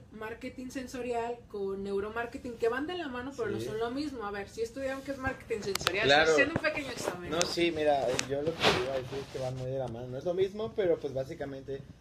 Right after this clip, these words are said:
Speaker 2: yo creo que el mar-, el neuromarketing depende muchísimo del marketing sensorial. Entonces, eh,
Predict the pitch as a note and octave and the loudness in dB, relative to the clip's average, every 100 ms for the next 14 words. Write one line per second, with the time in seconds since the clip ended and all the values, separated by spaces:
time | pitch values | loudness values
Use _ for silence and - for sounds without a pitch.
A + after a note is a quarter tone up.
0 | - - - B2 B2+ C3 D3 C3+ - - | -20 -20 -8 -4 -4 -2 -2 -2 -6 -12
1 | - - - - - A#2+ A#2 A#2 B2+ B2+ | -20 -20 -20 -20 -6 -6 -4 -6 -6 -8
2 | - B2 A#2 A#2 A#2 A#2+ B2 C#3 - D#3 | -6 -2 -2 -4 -4 -4 -6 -6 -8 -10
3 | D3+ D3 D3+ B2+ C3+ C3+ B2 A#2 B2 C#3 | -10 -8 -6 -6 -6 -8 -8 -10 -12 -12
4 | D3+ C#3+ B2+ A#2 A2 - A#2 A2+ A2+ A2 | -12 -10 -10 -10 -12 -14 -16 -14 -14 -10
5 | A2+ D3 B2 A2 A2+ A#2+ A#2 - - - | -8 -8 -8 -10 -10 -10 -12 -18 -20 -20
6 | - G#2+ G#2+ G#2 G2+ | -18 -8 -6 -6 -6